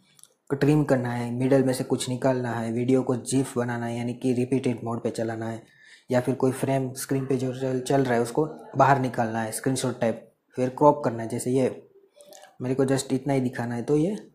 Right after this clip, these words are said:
क्रॉप कर दिया। ठीक है, फिर बैकग्राउंड, पीछे ये बैकग्राउंड चेंज करना है, ये स्क्रीन अलग-अलग हो सकती है। ठीक है, रोटेट करना है,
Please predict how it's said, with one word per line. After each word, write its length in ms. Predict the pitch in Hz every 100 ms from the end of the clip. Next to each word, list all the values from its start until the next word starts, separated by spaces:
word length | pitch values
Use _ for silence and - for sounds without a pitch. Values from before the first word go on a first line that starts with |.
| -
क्रॉप 240 | 131 117 -
कर 80 |
दिया। 240 | 101 101 110
ठीक 180 | - 139
है, 260 | 175 175 - _ _ _ - _ _ _ _
फिर 220 | - 131 131
बैकग्राउंड, 540 | 135 135 127 113 104 - _ _
पीछे 220 | 143 135 131
ये 160 | 135 185 - -
बैकग्राउंड 400 | 131 131 131 123
चेंज 220 | 127 120
करना 260 | 120 110 110
है, 200 | 110 - _ _ _ _ _ _
ये 80 | 120
स्क्रीन 320 | 113 - 127 123
अलग-अलग 520 | 127 123 127 160 - _ _
हो 80 | 113
सकती 320 | 110 - -
है। 120 | - - _ _ _
ठीक 140 | 120 156
है, 80 |
रोटेट 320 | 151 135 143 131
करना 280 | 127 113
है, 160 | 107 113